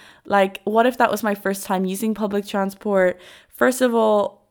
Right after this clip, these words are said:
I didn't have to take out my earphones. I could hear her perfectly and I could hear the device. Just because it was making a noise doesn't mean it works. It makes a noise when it doesn't work.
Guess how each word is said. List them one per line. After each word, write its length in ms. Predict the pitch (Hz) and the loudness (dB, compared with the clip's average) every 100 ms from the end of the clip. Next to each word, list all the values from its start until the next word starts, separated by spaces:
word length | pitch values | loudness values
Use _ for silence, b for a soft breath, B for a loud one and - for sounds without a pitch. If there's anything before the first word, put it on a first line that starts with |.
| _ _ | _ _
I 140 | 190 220 | 0 2
didn't 220 | 220 226 | 2 2
have 160 | 202 196 | 0 -2
to 80 | |
take 160 | 202 196 | -4 -2
out 100 | 196 | 0
my 120 | 190 | -2
earphones. 300 | 185 185 185 | -2 -4 -4
I 100 | 180 | -4
could 160 | 185 180 | -4 -8
hear 280 | - 180 180 | -6 -6 -6
her 140 | 180 | -8
perfectly 640 | 180 180 - 175 - 180 | -10 -10 -8 -8 -4 -4
and 180 | 175 175 | -2 -4
I 80 | 175 | -4
could 160 | 175 170 | -8 -10
hear 380 | - 175 170 | -10 -6 -4
the 200 | 170 170 - - | -6 -12 -16 -8
device. 560 | 185 170 165 165 165 | -4 -2 -2 -2 -8
Just 200 | - 175 | -12 -12
because 400 | 190 - 185 170 B B B | -10 -4 -4 -6 B B B
it 60 | 196 | -4
was 120 | 196 | -2
making 300 | 190 185 196 | 0 -2 -4
a 60 | 185 | -2
noise 300 | 180 175 175 | 0 -2 -4
doesn't 380 | - 185 185 | -4 -4 -4
mean 160 | 180 180 | -4 -4
it 120 | 170 | -6
works. 480 | 170 175 196 233 - | -4 0 0 -2 -6
It 100 | 170 | -4
makes 240 | 180 175 | -4 -4
a 60 | 185 | -4
noise 240 | 180 175 | -4 -4
when 100 | 175 | -4
it 160 | 170 - | -6 -4
doesn't 320 | 180 190 196 | -4 -2 -2
work. 380 | 240 254 262 | 0 0 -2